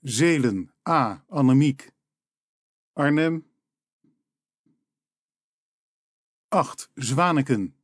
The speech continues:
T H C Tim Nijmegen. Negen, Van Rooij,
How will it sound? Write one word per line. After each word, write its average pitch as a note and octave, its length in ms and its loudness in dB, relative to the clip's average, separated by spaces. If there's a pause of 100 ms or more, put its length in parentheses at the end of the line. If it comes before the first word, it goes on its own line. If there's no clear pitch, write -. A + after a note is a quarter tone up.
(120)
T - 60 -16 (160)
H C3 160 0
C A2+ 440 -2 (120)
Tim G#2 480 -2
Nijmegen. C3+ 800 0 (3000)
Negen, C#3+ 640 0
Van D#3 300 -2
Rooij, C3+ 440 0